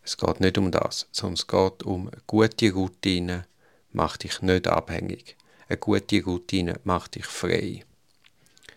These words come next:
Sie sagt im System, ich kenne den Moment, ich weiss,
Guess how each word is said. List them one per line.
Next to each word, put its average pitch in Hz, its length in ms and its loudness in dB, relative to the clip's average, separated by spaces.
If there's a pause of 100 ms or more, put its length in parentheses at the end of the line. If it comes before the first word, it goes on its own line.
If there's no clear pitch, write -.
(240)
Sie - 160 -2
sagt 92 420 4
im 95 120 4
System, 92 640 2 (260)
ich - 160 -10
kenne 120 380 4
den 123 80 4
Moment, 104 640 2 (640)
ich - 200 -4
weiss, 95 540 4